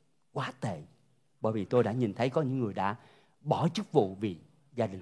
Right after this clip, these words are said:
thiếu nợ. Có những người hôn nhân tan vỡ,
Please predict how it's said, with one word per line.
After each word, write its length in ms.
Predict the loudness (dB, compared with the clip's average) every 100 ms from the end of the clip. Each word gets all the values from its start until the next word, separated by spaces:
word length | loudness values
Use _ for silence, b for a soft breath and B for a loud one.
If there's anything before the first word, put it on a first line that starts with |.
| -8
thiếu 140 | -8
nợ. 160 | -8 -14 -18 _ _ _ _ _ _ _ _ _ _ _
Có 120 | 4
những 220 | 6 8
người 100 | 6
hôn 280 | 6 6 8
nhân 200 | 8 8
tan 300 | 6 6 8
vỡ, 280 | 8 8 8